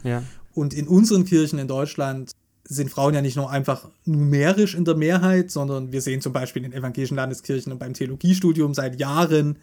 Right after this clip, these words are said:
Speaker 2: sechzig, siebzig Prozent Frauenanteil. In den geistlichen Ämtern, auf den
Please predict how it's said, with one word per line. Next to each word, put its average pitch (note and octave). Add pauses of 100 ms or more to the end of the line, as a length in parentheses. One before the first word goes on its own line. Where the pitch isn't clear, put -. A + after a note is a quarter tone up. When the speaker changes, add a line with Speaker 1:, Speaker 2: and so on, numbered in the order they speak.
(360)
Speaker 2:
sechzig, C#3+
siebzig -
Prozent B2+ (340)
Frauenanteil. C3 (420)
In D3+
den C#3
geistlichen C3+ (200)
Ämtern, F#3 (480)
auf D3+
den B2+